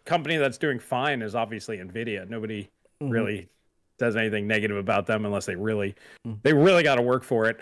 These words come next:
Speaker 1: Uh, Fortin, I just wanna say hi, uh, 'cause you said hi to
Speaker 2: <laughs>
Speaker 1: everybody, and the chat, because you included the chat. I wanted to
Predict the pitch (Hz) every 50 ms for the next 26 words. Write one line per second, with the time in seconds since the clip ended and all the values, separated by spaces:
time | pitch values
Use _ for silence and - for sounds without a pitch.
0 | - - - - _ _ - 131 135 135 139 - - 226 269 294 214 196 170 143
1 | 123 - - - - 156 170 156 151 - 180 170 147 - 170 151 139 143 143 156
2 | 175 - - - - - 127 120 120 120 117 110 - 110 110 120 117 - - 113
3 | 98 98 104 101 110 139 143 _ _ - 131 131 127 123 104 110 139 131 123 135
4 | 131 135 139 143 151 151 160 147 - 190 202 160 113 - 147 120 143 123 123 139
5 | 135 - - 147 151 139 156 143 156 135 - 135 117 113 113 - - 123 120 120
6 | 117 120 113 110 123 117 104